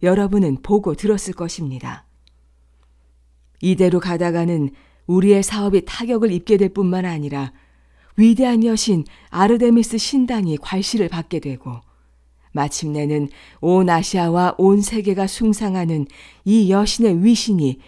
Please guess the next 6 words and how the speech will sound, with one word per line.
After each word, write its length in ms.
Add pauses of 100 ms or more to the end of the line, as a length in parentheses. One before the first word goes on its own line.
(220)
땅에 380
떨어지고 480
말 220
터이니 560 (500)
참으로 520
위험합니다. 840